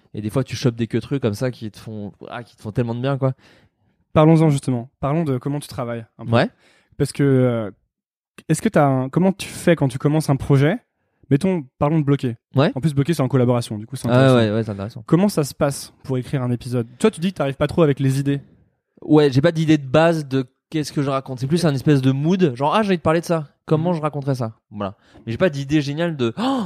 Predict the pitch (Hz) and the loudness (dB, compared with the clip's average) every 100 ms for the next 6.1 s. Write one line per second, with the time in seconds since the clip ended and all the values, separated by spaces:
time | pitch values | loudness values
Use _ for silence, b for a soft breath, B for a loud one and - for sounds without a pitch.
0 | 143 _ - 120 - 117 113 - - 113 | -8 _ -20 -14 -10 -10 -10 -14 -6 -4
1 | 120 139 147 147 156 120 135 147 135 143 | 0 2 4 4 2 0 4 4 4 -2
2 | - 139 135 151 127 120 131 185 180 151 | -8 -10 -6 -4 -4 -2 0 2 2 0
3 | - 147 - 156 170 180 _ _ _ 113 | -10 -12 -4 -4 -4 -10 _ _ _ -8
4 | 123 131 127 113 - - 165 160 139 139 | -4 0 0 0 -4 -12 -6 -6 -2 -2
5 | 123 151 196 196 170 151 170 165 233 160 | 2 4 4 6 4 6 4 4 2 0